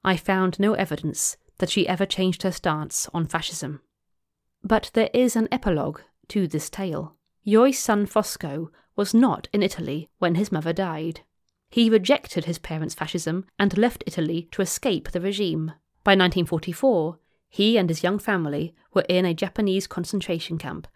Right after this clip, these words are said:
because he refused to swear allegiance to Mussolini's government. After the war, Fosco became a famous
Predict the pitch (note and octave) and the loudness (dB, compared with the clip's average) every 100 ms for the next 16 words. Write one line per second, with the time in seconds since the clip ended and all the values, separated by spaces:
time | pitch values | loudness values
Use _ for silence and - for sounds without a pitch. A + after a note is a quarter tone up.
0 | _ _ _ F#3+ F#3 F3 F#3 E3+ - G#3+ | _ _ _ -2 0 0 0 -2 0 2
1 | A3 - A3+ - G3+ G#3 F#3 D#3 D#3 C3+ | 2 0 -6 0 0 0 -2 -4 -4 -6
2 | - - _ F3+ F3 - F#3 D#3 D#3+ - | -8 -12 _ -2 0 -2 -2 0 -2 -2
3 | F3+ D3+ C#3 - - _ _ _ _ _ | -4 -4 -8 -12 -18 _ _ _ _ _
4 | _ _ _ - G#3 G#3+ B3+ B3 G#3+ F3 | _ _ _ 4 6 6 2 2 2 2
5 | E3 E3 - _ - A3+ - A#3+ B3 B3 | 2 0 -6 _ 2 4 6 2 2 0
6 | F#3 D#3+ D#3+ - F3 D#3+ - A3+ E3 D#3+ | 0 2 0 0 -2 -2 2 2 2 -2
7 | - | -6